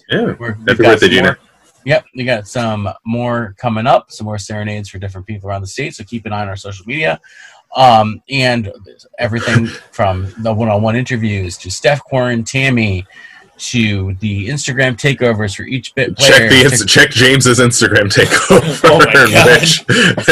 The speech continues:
Speaker 1: in which he, uh, is, is sporting one of the best wigs I've ever seen.
Speaker 2: Um, to Carl's just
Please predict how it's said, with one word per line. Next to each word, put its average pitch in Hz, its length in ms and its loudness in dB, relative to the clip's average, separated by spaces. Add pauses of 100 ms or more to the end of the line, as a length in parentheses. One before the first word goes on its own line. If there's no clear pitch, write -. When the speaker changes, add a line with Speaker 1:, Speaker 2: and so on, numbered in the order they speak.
Speaker 1:
in 117 100 4
which 117 280 6
he, 110 360 4
uh, 92 220 6 (420)
is, 95 240 2
is - 180 2
sporting 104 440 4
one 98 140 6
of 92 80 2
the 90 40 4
best 95 240 2
wigs 90 300 4
I've 87 100 4
ever 80 160 2
seen. 76 200 -2 (720)
Speaker 2:
Um, 101 440 2
to 120 340 0
Carl's 139 600 6
just 104 380 0